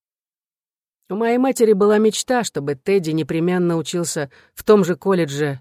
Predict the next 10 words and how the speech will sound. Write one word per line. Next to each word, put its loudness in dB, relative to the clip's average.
что -4
и 2
наш -4
прадед. -6
Это -8
было -2
ещё -2
до -4
бостонского -4
чаепития. -12